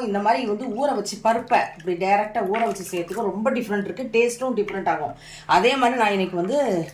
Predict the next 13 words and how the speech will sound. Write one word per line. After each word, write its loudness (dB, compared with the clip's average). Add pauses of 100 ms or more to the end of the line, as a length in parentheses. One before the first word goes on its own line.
(300)
கடலைப்பருப்பை 0
வந்து -4 (600)
ஊற 6
வச்சு 0
அதுல 0
போண்டா -4
செய்ய -14
போறேன். -12 (880)
இது 2
வரைக்கும் 4
நான் -2
செஞ்சதே 2
இல்ல 4